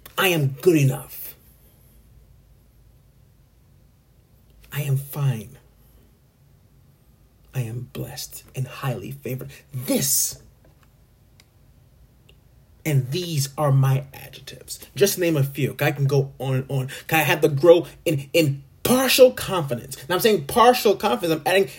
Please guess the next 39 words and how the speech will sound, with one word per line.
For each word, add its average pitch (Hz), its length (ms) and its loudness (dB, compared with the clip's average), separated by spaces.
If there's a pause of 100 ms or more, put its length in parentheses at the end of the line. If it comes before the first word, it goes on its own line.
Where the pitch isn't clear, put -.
(100)
a, 180 180 2
a 180 120 -4
adjective 196 640 0
that's 160 220 4
temporary 196 540 4
because 165 340 0 (100)
right 220 240 6
now 220 140 4
I 202 60 8
don't 214 200 2
feel 339 300 8
that 160 180 6
about 135 260 0
myself. 143 540 -4
But 165 160 4 (120)
as 196 200 2
time 277 360 -2
progresses, 240 420 4
it'll, 214 180 2
it'll 185 320 2
end 294 220 4
up - 180 4
coming 202 300 0
to 185 80 2
pass. 202 380 0
So 160 80 0
I 185 100 4
understand 214 600 2 (160)
that 175 200 0 (180)
I, 190 220 0
I 202 60 4
have 220 240 2
to 175 160 4 (100)
speak - 560 2
it 139 260 0 (540)
as 147 220 -6
though 139 180 2
it - 260 -4
is. - 300 -18